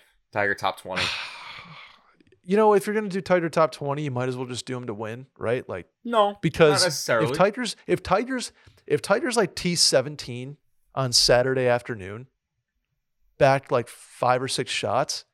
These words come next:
Speaker 2: he, the, like, Tom Brady does this, and Rodgers, they just unlocked something wild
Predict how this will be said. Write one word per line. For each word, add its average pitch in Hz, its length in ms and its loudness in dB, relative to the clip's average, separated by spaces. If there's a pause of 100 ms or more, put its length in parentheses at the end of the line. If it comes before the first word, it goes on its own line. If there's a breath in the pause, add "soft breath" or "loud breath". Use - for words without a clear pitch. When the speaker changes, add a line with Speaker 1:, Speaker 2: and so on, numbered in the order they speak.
(920)
Speaker 2:
he, 208 540 -2 (280)
the, 151 540 -2
like, 160 320 -6 (120)
Tom 190 260 -4
Brady 185 220 0
does 135 200 0
this, - 300 -6
and 120 220 -16 (120)
Rodgers, 151 360 -2
they 135 280 -8
just 190 320 -6 (100)
unlocked 143 540 0
something 127 640 -8
wild 120 540 -4